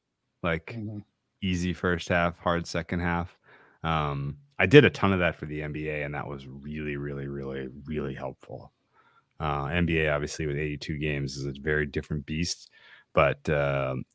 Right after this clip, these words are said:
Speaker 1: you kinda did a little bit of a analysis, and you're like, "Holy crap, the Lakers' schedule is so easy to start and so hard to finish. If they don't start well,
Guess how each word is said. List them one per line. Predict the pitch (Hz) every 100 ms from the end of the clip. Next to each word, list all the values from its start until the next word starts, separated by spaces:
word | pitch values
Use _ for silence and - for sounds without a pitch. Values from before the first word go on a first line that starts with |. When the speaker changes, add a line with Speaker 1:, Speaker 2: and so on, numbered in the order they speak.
| -
Speaker 1:
you | -
kinda | 95 85
did | 78 87 78
a | 78
little | 80
bit | 71 78
of | 71
a | 71 69 67
analysis, | 80 76 76 76 - 71 71
and | 69
you're | 69
like, | 71 69
"Holy | - 87 78 71
crap, | - 73 71 -
the | 73
Lakers' | 73 73 - 76 -
schedule | - 73 73 69
is | 69
so | - 82 80
easy | 82 76 73
to | 76
start | - 76 71
and | 76 -
so | - - 76
hard | 73 73 69
to | 73
finish. | 78 73 73 -
If | -
they | 82
don't | 76 - 92 98
start | - 82 73 -
well, | 76 71 69 -